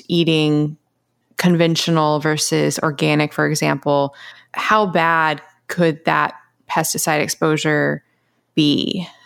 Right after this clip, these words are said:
Like, could people do more damage by eating foods like that?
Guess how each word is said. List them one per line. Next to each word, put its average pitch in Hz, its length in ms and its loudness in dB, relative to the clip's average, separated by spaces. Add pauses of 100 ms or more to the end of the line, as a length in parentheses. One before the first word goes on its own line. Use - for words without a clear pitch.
(160)
Like, 151 420 0
could 202 140 2
people 202 280 2
do 180 380 2
more 165 280 2
damage 160 760 0
by 151 360 0
eating 156 760 0 (200)
foods 170 480 0
like 180 180 0
that? 190 280 0